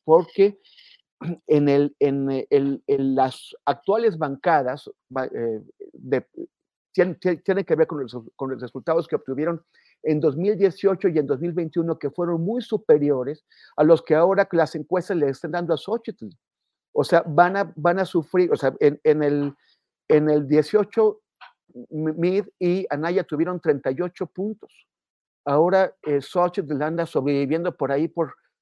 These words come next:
por los veinte y poquitos. O sea, tienen cincuenta por ciento o más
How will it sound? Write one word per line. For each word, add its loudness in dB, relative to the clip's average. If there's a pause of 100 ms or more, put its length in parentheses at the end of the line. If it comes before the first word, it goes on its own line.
(160)
por 0
los -2
veinte 0
y -2
poquitos. -4 (420)
O -4
sea, 4
tienen -2
cincuenta -2
por -2
ciento -6
o 2
más -6